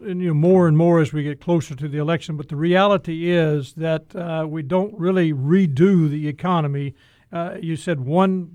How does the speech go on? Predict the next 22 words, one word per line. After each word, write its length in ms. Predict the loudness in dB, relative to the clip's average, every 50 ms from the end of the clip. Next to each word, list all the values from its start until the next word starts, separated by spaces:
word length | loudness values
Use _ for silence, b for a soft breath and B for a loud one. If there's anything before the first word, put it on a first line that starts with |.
| -10 -6
maybe 300 | -4 -4 -2 -4 -4 -6
specific 600 | -8 -10 -14 -14 -12 -6 -6 -6 -4 -4 -8 -8 -6
legislation. 600 | -6 -6 -6 -8 -6 -2 -2 -2 -2 -4 -12 -14 -8
I'm 160 | -6 -4 -2
gonna 180 | 0 0 -2 -2
talk, 340 | -4 -2 -2 -2 -2 -2 -4
Shannon, 340 | -2 0 0 2 2 0 -2
I 60 | -2
wanna 200 | 0 0 0 -2
talk 280 | -2 -2 -2 -2 -2 -2
about 240 | -4 -4 -4 -4 -6 b b b b b
one 420 | -8 -2 2 4 4 4 2 0 -6
<laughs> 120 | -8 -8
specific 760 | -6 -4 -4 -6 -4 -2 0 0 0 -2 -6 -12 -12 -12 -14 b b b b -4
legislation 800 | -2 -2 -2 -2 -6 -8 -6 -2 -2 -2 -2 -2 -4 -8 -10 -10 -14 -20 B B B B
that 240 | -4 -4 -4 -4 -4
was 160 | -10 -14 -14
passed 480 | -14 -4 0 2 4 4 4 2 0 0
eight 240 | -2 -2 -2 -2 -4
years 260 | -2 0 0 0 -2
ago 420 | -6 -8 -6 -6 -4 -6 -6 -8
and, 260 | -8 -8 -8 -10 -10